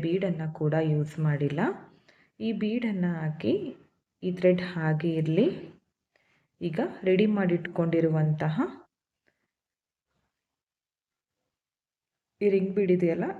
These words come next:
ಇದನ್ನ ಈ ಥರ ಒಳಗಡೆಯಿಂದ ತಗೋತೀನಿ. ಓಕೆ,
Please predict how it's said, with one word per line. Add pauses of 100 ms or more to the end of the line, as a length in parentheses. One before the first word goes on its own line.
(140)
ಇದನ್ನ (160)
ಈ
ಥರ (160)
ಒಳಗಡೆಯಿಂದ (100)
ತಗೋತೀನಿ. (3250)
ಓಕೆ,